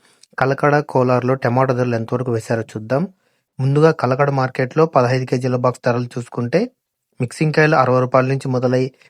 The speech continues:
నూరు రూపాయలు, నూట ముప్పై రూపాయల వరకు మిక్సింగ్ కాయలు పలికాయి. సెకండ్ క్వాలిటీ కాయలు నూట ముప్పై రూపాయల నుంచి మొదలై నూట యాభై, నూట ఎనభై, రెండు వందల రూపాయల వరకు సెకండ్ క్వాలిటీ కాయలు పలికాయి.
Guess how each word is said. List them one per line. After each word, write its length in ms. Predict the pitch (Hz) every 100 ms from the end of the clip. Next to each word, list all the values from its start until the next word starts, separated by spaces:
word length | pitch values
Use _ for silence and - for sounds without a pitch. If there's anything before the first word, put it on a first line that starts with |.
| -
నూరు 180 | 135 131
రూపాయలు, 440 | 135 131 123 131 131
నూట 240 | 127 131
ముప్పై 300 | 127 120 127
రూపాయల 280 | 120 127 120
వరకు 240 | 127 147
మిక్సింగ్ 320 | 131 - 127
కాయలు 140 | 120 117
పలికాయి. 500 | 113 117 120 127 214 _ _ _ _
సెకండ్ 380 | - 135 139 143
క్వాలిటీ 260 | 151 143
కాయలు 260 | 139 139 151
నూట 200 | 131 127
ముప్పై 260 | 127 120 127
రూపాయల 240 | 123 131
నుంచి 220 | 131 131
మొదలై 400 | 123 120 123 127 - _ _ -
నూట 180 | 135 143
యాభై, 480 | 131 123 120 127 - -
నూట 180 | 135 139
ఎనభై, 400 | 123 120 123 - _ _ -
రెండు 180 | 123 131
వందల 260 | 131 131
రూపాయల 340 | 127 127 131 127
వరకు 200 | 131 156 -
సెకండ్ 240 | 131 123
క్వాలిటీ 240 | 131 123
కాయలు 200 | 120 120
పలికాయి. 520 | 117 120 113 123 196